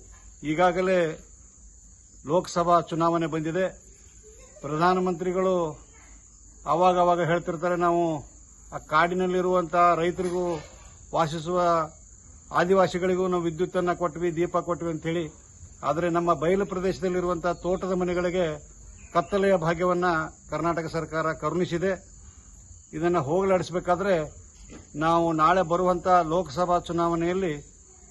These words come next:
ನಮಗೆ ವಿದ್ಯುತ್ತನ್ನ ಇಡೀ ರಾತ್ರಿ ಪೂರೈಕೆ ಮಾಡದೇ ಇದ್ದರೆ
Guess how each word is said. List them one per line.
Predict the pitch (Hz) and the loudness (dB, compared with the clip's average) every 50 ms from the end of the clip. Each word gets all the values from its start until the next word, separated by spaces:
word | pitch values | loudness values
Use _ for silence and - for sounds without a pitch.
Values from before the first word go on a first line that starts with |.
| - - - | -20 -14 -8
ನಮಗೆ | 143 147 165 165 165 | -4 -2 -2 -2 -2
ವಿದ್ಯುತ್ತನ್ನ | 156 160 151 180 196 196 - 190 185 185 | -2 -4 0 -2 -2 0 0 -2 0 2
ಇಡೀ | 185 185 180 170 175 190 190 | 2 2 2 2 2 4 4
ರಾತ್ರಿ | 175 175 170 - 175 180 180 170 165 - - - - - | 4 4 4 2 -2 -2 -2 -2 -4 -8 -14 -20 -14 -6
ಪೂರೈಕೆ | 156 160 170 185 185 175 175 170 | -4 -2 0 0 0 0 -2 -2
ಮಾಡದೇ | 156 156 160 170 170 175 196 202 | 0 2 2 2 2 2 2 4
ಇದ್ದರೆ | 190 180 147 139 165 175 190 196 180 160 - | 2 2 2 0 0 0 0 0 -2 -6 -12